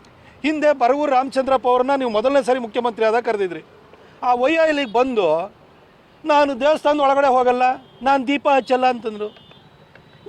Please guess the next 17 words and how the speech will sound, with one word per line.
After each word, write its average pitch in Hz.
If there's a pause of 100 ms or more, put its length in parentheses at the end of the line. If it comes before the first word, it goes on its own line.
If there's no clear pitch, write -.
(200)
ಬ-, 330
ಯಾಕಪ್ಪ 320 (100)
ಬಂದ್ರೆ 240
ಇಲ್ಲಿಗೆ? 240 (340)
ಇಂಥವ್ರು 320
ನೀವು 311
ಯಾಕ್ರಿ 330
ಕರಿತೀರಿ 247
ಸಿದ್ದರಾಮಯ್ಯ 247
ಸಾಹೇಬ್ರೆ? 240 (640)
ಈ 311
ದ್-, 170 (180)
ಈ 285
ಥರ 294
ನಮ್ಮ 277
ಹಿಂದೂ 277 (180)
ಆಚರಣೆಗಳು, 262